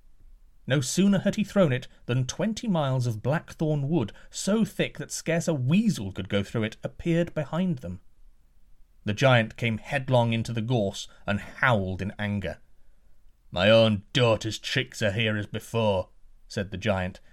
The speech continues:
but if I had my own big axe and wood knife here,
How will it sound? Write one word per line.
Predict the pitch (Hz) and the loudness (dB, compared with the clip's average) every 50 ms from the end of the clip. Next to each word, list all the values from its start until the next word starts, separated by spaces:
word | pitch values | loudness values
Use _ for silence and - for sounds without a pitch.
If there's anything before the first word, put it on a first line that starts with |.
| - - - - | -20 -20 -20 -18
but | - - | -12 -12
if | 85 - - | -8 0 2
I | 107 101 | 4 4
had | 95 87 - | 4 2 2
my | - 90 95 | 0 0 2
own | 98 98 92 90 85 - | 2 2 0 -2 -4 -4
big | - 98 98 87 92 | -4 -4 -4 -2 -2
axe | 92 90 90 - - - | -4 -4 -4 -8 -10 -10
and | - 101 87 82 | -8 -6 -6 -4
wood | 85 101 110 104 | -4 -4 -4 -4
knife | - 90 82 - 80 - - | -4 -6 -8 -8 -10 -10 -8
here, | - 98 85 78 | -8 -6 -6 -6